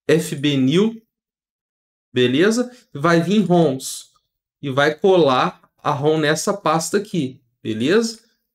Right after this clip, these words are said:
Você vai voltar aqui de novo, volta tudo e vou abrir aqui o Fight Cage dois. No caso aqui ele já vai entrar direto porque eu já loguei na minha conta, tá? Você tem que criar uma conta pra poder jogar no Fight Cage dois.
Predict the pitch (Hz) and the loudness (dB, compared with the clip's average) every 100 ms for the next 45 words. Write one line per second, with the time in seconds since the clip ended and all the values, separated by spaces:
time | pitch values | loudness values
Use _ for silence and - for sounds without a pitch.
0 | _ _ - - 127 143 156 139 - 127 | _ _ -8 -4 0 0 0 0 -2 -2
1 | 139 - 135 139 123 107 131 185 190 _ | -4 -6 -6 -4 -4 -2 0 -2 -6 _
2 | _ _ _ _ _ _ _ _ _ - | _ _ _ _ _ _ _ _ _ -12
3 | 123 135 151 156 - 131 139 175 196 214 | -2 0 0 -2 -4 -4 0 0 0 -6
4 | - _ _ _ _ _ _ 143 131 165 | -12 _ _ _ _ _ _ -8 -2 0
5 | 160 160 175 175 175 175 160 165 - 180 | 0 0 -2 0 0 2 0 -2 -2 -2
6 | 175 175 156 139 117 - - - _ _ | -2 0 2 2 0 -4 -8 -10 _ _
7 | _ _ _ _ _ _ _ _ _ 151 | _ _ _ _ _ _ _ _ _ -2
8 | 151 185 190 190 - 196 202 208 202 196 | 0 0 0 -2 -2 -2 0 2 2 2
9 | 202 190 190 175 180 - 190 190 196 196 | 0 2 2 2 0 0 2 4 4 4
10 | 190 139 175 208 214 220 220 226 - 151 | 2 0 2 2 2 2 0 -2 0 0
11 | 127 117 113 117 135 139 147 147 - 151 | 0 -4 -4 -2 -2 -4 -4 -4 0 0
12 | 165 170 170 - 143 170 170 - 175 175 | 2 -2 -4 -4 0 0 -4 -6 -4 0
13 | 170 175 165 170 170 170 170 - 175 175 | 0 2 0 0 0 -2 -4 -4 -2 -2
14 | 185 151 139 113 117 - | -2 -2 -2 -4 -8 -20